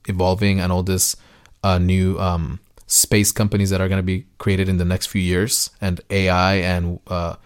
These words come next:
implants and bionic things. There's really no limit for any of us, including myself. It's, we're really our own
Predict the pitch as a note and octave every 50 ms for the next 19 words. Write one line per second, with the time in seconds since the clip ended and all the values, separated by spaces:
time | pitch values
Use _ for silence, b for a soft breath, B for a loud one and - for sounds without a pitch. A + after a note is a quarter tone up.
0 | b b b _ G2+ G#2 G#2 - - A2 G#2 G#2 G#2 G#2 G#2 G2 - F2+ F2 F2+
1 | - - - C3 - - F#2 F#2 F#2 F#2+ F#2+ F#2+ G2 F#2+ - - - - G2 G2
2 | G2 G#2 G#2 - - b b b b b b b b b b b _ _ _ _
3 | _ _ - B2 A2 A#2 A#2+ A#2 G#2+ A#2+ B2 B2+ A#2+ A2+ A2 G#2 G#2 G#2+ G#2+ G#2+
4 | G#2 - - - G#2 G2+ F#2+ F#2+ F#2 F2+ F#2 - _ _ _ _ _ _ _ _
5 | _ - A#2 B2 B2 A#2 G2 F#2 F#2 F2+ - - - - - - - - G2+ G2
6 | F2+ E2+ E2+ - - G2+ F2+ - - - - A2 - - - _ _ _ _ _
7 | _ - B2 A#2 A#2+ A2 G#2 G2+ G#2+ A#2 A#2 A2+ A2 G#2 G2+ - G#2 G2 G2 G2
8 | G2 G2 F#2+ -